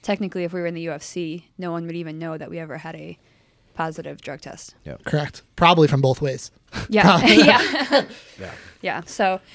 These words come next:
Speaker 1: it's
Speaker 3: Does
Speaker 1: just
Speaker 3: that
Speaker 1: something
Speaker 3: make you feel <laughs> a certain
Speaker 4: Feels
Speaker 3: way?
Speaker 4: great.
Speaker 1: <laughs> Yeah.
Speaker 3: <laughs> Yeah.
Speaker 2: Yeah, right. I mean, it's, you know, we're, you know, it's the average person out there like, "Well, you know, we're not the,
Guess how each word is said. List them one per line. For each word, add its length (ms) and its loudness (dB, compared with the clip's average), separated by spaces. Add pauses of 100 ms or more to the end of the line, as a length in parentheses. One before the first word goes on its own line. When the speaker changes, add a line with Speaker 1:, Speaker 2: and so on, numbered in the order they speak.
(280)
Speaker 1:
it's 40 -4
Speaker 3:
Does 120 4
Speaker 1:
just 40 8
Speaker 3:
that 200 12
Speaker 1:
something 240 8
Speaker 3:
make 100 2
you 80 12
feel 500 6
<laughs> 1300 -12
a 480 4
certain 380 4
Speaker 4:
Feels 220 10
Speaker 3:
way? 60 4
Speaker 4:
great. 380 6
Speaker 1:
<laughs> 40 -2 (200)
Yeah. 560 6
Speaker 3:
<laughs> 20 -
Yeah. 460 2
Speaker 2:
Yeah, 160 0
right. 220 -2 (300)
I 80 6
mean, 180 10
it's, 240 4
you 80 4
know, 120 6
we're, 520 6 (100)
you 120 -2
know, 140 -4
it's 160 -10
the 80 -2
average 320 -2
person 260 0
out 80 0
there 100 0
like, 220 0
"Well, 160 2
you 120 -2
know, 100 0
we're 140 -2
not 180 -4
the, 240 -8